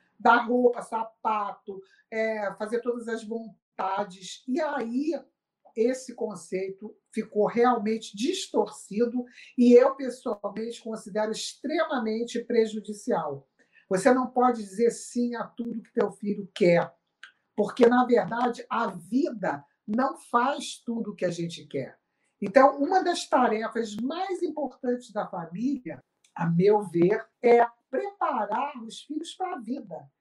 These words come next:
E a vida não vai dizer sim pra tudo que eles quiserem ou desejarem, ou até pelos seus sonhos pelo qual eles lutarem. Eles podem até lutar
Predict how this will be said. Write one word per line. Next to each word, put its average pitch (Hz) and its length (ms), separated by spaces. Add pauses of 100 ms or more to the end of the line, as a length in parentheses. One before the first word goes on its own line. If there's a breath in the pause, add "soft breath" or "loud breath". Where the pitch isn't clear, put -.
(200)
E 254 80
a 233 160
vida 180 640
não 254 360
vai 208 260
dizer 214 340
sim 208 360 (180)
pra 240 180
tudo 247 640 (220)
que 208 120
eles 208 260
quiserem 190 680
ou 202 200
desejarem, 185 840 (440 loud breath)
ou 247 340 (180)
até 214 380
pelos 247 380
seus 254 360
sonhos 240 520
pelo 226 300
qual 214 260
eles 208 260
lutarem. 165 640 (400)
Eles 202 300
podem 247 300
até 277 240
lutar 262 680